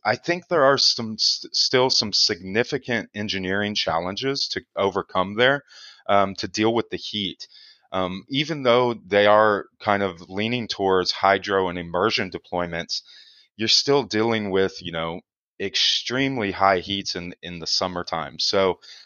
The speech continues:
I think they still have to, some kinks to work out, um, on how to deal with that heat and survive the summer. So it'll be interesting to see how these larger companies like Phoenix,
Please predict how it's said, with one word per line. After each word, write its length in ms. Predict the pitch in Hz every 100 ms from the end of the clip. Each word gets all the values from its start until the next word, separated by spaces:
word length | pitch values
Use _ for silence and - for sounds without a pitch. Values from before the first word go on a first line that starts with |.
| _
I 120 | -
think 320 | - 151 151 -
they 120 | 143
still 280 | - 135 127
have 200 | 123 117
to, 260 | 117 104 - _ - -
some 260 | - 101
kinks 380 | - 117 127 -
to 100 | -
work 260 | 117 120 127
out, 260 | 131 151 -
um, 480 | 101 95 90 87 85 _ _ _ _ _ _ _ _ _ _ -
on 200 | 98 90
how 180 | 110 101
to 140 | 95
deal 340 | 80 98 110
with 120 | 120 -
that 220 | 92 -
heat 360 | 107 107 135
and 120 | - 92
survive 520 | - 85 87 95 98
the 100 | 90
summer. 460 | - 95 117 147 - - - -
So 180 | 117
it'll 140 | 123 143
be 180 | 160 101
interesting 560 | 120 131 123 - 110
to 80 | 98
see 300 | - 113 113
how 160 | 107 98
these 400 | 101 95 - - _ _ _ 85
larger 340 | 98 101 101
companies 480 | - 98 92 90 82
like 160 | 85 -
Phoenix, 680 | - 87 87 85 85 -